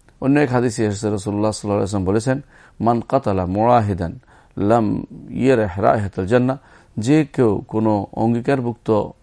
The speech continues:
অঙ্গীকারবদ্ধ কোনো কাফেরকে হত্যা করবে, সে জান্নাতের সুগন্ধিও পাবে না, গন্ধও পাবে না। "ওয়া ইন্না রিহাহা লা ইউজাদু মিন মাসিরাতি আরবাঈনা আমান", যদিও তার সুগন্ধ চল্লিশ বছরের দূরত্ব থেকে পাওয়া যাবে। এর অর্থ হচ্ছে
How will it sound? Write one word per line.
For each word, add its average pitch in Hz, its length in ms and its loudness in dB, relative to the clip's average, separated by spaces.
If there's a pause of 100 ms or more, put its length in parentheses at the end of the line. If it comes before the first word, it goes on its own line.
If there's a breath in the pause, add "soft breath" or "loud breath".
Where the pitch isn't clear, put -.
(120)
অঙ্গীকারবদ্ধ 117 960 0 (300 soft breath)
কোনো 110 180 -2
কাফেরকে 110 400 0
হত্যা 107 300 0
করবে, 107 360 -2 (400 loud breath)
সে 135 80 0
জান্নাতের 110 440 0
সুগন্ধিও 101 540 0
পাবে 95 240 2
না, 131 140 2
গন্ধও 110 360 2
পাবে 98 220 -2
না। 143 140 0 (340 soft breath)
"ওয়া 139 120 6
ইন্না 127 360 2
রিহাহা 110 640 0
লা 98 100 0
ইউজাদু 113 440 2
মিন 98 140 0
মাসিরাতি 98 400 -2
আরবাঈনা 113 520 0
আমান", 139 200 4 (380 loud breath)
যদিও 127 480 2 (380 soft breath)
তার 113 240 4
সুগন্ধ 110 440 0
চল্লিশ 101 400 0
বছরের 98 400 -4
দূরত্ব 95 260 -6
থেকে 90 160 -6
পাওয়া 95 220 -2
যাবে। 85 220 -8 (500 soft breath)
এর - 80 0
অর্থ 143 220 0
হচ্ছে 151 380 0